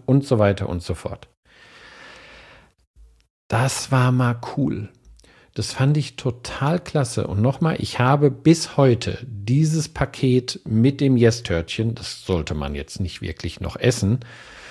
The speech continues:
aber ich nutze es für meine Coachings, ich nutze es in meinen Seminaren, ich nutze es in meinen Vorträgen, um diese Simply Different Idee einfach mal zu zeigen, wie einfach es ist, einem Kunden wirklich zu begeistern und zu sagen:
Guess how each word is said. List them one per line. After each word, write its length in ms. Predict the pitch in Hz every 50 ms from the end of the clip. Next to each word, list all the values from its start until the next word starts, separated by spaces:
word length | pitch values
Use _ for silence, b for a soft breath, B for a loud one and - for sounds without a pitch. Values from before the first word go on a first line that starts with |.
| B B B B
aber 220 | - 117 113 120 117
ich 180 | 117 - -
nutze 400 | 131 135 151 190 185 - - 185
es 80 | 160 -
für 160 | - - 131
meine 240 | 127 123 123 123 123
Coachings, 560 | 120 - - 147 151 151 - 120 92 92 -
ich 140 | 104 - -
nutze 280 | 135 151 151 - -
es 80 | 139 -
in 140 | 147 127 123
meinen 240 | 123 120 120 120 113
Seminaren, 560 | 120 117 117 117 117 117 120 117 107 98 -
ich 100 | 92 -
nutze 300 | 127 147 156 151 - 156
es 100 | - -
in 80 | 131
meinen 220 | 123 120 117 113 104
Vorträgen, 720 | - - 156 180 190 - - - 107 101 110 113 131 160 B B B B B B B B B B _ -
um 220 | 143 151 165 160
diese 300 | 143 151 139 127 127 123
Simply 640 | 113 - - - - - 170 190 196 - - 143 135
Different 560 | 127 120 165 185 185 - - 131 113 113 113 -
Idee 460 | 110 104 95 - 110 113 117 - -
einfach 480 | 117 127 147 165 156 - - 131 - -
mal 240 | 131 123 123 127 120
zu 200 | - - 117 107
zeigen, 680 | - - - 175 185 190 196 180 139 113 123 147 151 B B B B B B B B B B _ _ -
wie 560 | - 120 123 127 127 135 160 185 208 - - -
einfach 520 | - 123 139 160 180 180 - - 165 139 -
es 240 | - 120 113 - - _
ist, 320 | 170 190 185 185 - -
einem 460 | - 165 123 120 120 120 120 117 120
Kunden 800 | - - - - 208 240 254 240 - - 120 113 135 175 208 B B B B B B B _
wirklich 420 | - 139 160 156 160 175 156 -
zu 140 | - - 143
begeistern 580 | 139 127 127 156 202 240 226 - - 107 92 -
und 140 | 117 113
zu 100 | - 139
sagen: 460 | 123 110 135 127 127 127 127 131 -